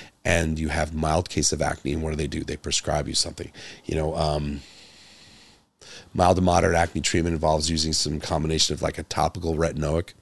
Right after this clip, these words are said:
uh, retinoid rather, and, and, and, uh, topical antibiotic and, and maybe benzoyl peroxide.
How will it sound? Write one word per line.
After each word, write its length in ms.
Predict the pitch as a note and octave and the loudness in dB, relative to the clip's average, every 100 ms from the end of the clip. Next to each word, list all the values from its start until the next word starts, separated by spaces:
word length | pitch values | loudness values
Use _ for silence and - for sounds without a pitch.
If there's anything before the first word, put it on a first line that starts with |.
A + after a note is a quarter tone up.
| - - - - - | -16 -14 -14 -14 -2
uh, 260 | C#2+ D#2 D#2+ | 2 2 4
retinoid 400 | - F2 E2+ E2 | 4 4 2 4
rather, 240 | E2+ F2+ | 4 2
and, 220 | E2 D#2+ | 0 -2
and, 200 | D2+ D#2 | 0 -2
and, 320 | D#2+ D#2+ D#2 D#2 | 0 -2 -2 -2
uh, 180 | D2+ D2+ | -2 -2
topical 320 | - E2+ F2+ | 0 0 0
antibiotic 480 | D#2+ D#2+ D#2+ E2 - | 0 2 2 0 -2
and, 160 | D#2+ | -4
and 140 | D#2 D#2+ | -4 -2
maybe 200 | D2+ D#2 | -2 -2
benzoyl 300 | D#2+ D#2 - | -2 -2 -4
peroxide. 460 | D2+ - - - | -6 -6 -8 -12